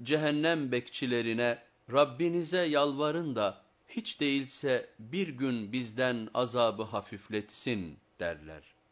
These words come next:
Cehennem bekçileri derler ki, "Size peygamberleriniz açık mucizeler getirmemiş miydi?" Onlar, "Evet, getirmişti." derler. Bekçiler, "Öyleyse kendiniz yalvarın."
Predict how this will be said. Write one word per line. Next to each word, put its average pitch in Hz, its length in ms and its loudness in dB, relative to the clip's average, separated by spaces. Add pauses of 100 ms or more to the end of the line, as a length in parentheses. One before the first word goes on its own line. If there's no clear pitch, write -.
(580)
Cehennem 127 600 0
bekçileri 107 720 -2 (140)
derler 104 500 -4
ki, 82 260 -12 (520)
"Size 160 420 -2
peygamberleriniz 143 1400 2
açık 156 440 -2
mucizeler 135 760 2
getirmemiş 117 920 -4
miydi?" 82 340 -10 (640)
Onlar, 110 420 -2 (460)
"Evet, 139 340 2 (260)
getirmişti." 127 840 -4
derler. 80 420 -6 (580)
Bekçiler, 107 640 -2 (240)
"Öyleyse 151 720 2
kendiniz 127 680 -2
yalvarın." 90 640 -4